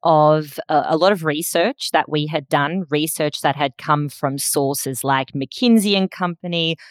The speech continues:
Harvard Business Review, the New York Times. We did a bunch of research, and then we also overlaid it with our own experience. So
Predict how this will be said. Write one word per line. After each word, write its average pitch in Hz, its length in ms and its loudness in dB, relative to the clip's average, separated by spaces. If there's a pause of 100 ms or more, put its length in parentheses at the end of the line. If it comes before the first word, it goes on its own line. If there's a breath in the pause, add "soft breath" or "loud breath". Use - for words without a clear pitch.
(380 loud breath)
Harvard 156 380 2
Business 196 400 -2
Review, 175 380 -4
the 151 100 -6
New 156 140 -4
York 147 260 -2
Times. 170 640 2
We 151 80 -6
did 160 140 -4
a 165 80 -2
bunch 190 320 0
of 180 100 -10
research, 151 800 -6 (340 loud breath)
and 220 140 4
then 302 140 4
we 359 120 2
also 208 460 2
overlaid 156 520 4
it 156 120 0
with 147 160 -2 (140)
our 151 240 2
own 151 260 2
experience. 135 840 -6
So 147 420 2